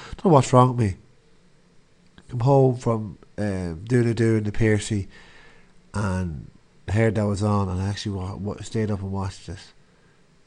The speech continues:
Uh, what a great club the Piercy is as well. Great people, great to, to learn and find out about them as well. Um, it's just super, super club.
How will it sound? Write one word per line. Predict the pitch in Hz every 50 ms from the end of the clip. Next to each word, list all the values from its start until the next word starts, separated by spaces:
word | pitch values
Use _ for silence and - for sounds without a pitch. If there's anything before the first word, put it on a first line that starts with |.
| _ -
Uh, | - 85 82 76 67 76
what | 107 127 131
a | 123
great | 110 117 107 95 -
club | - 107 95 95
the | 98
Piercy | - - 104 101 95 - 101 101
is | 98 90 90
as | 92 90 95
well. | 98 98 92 92 87
Great | 67 - 117 113 107 104
people, | - 110 104 95 - 101 95
great | 90 - 107 104 95
to, | - - 85 76
to | 78 104 101
learn | 98 101 101 101 98
and | 98 92
find | - 107 104 104 98 101
out | 95 90
about | 95 95 92
them | 101 101 98 92 95
as | 95 104
well. | 101 98 101 98 92 92 - - - - - - - - - - _ - - -
Um, | 95 98 90 90 90
it's | 95 - - - - - _ -
just | - - 127 - -
super, | - - 123 113 - 107
super | - - 117 104 95 98
club. | - - 110 104 101 92 -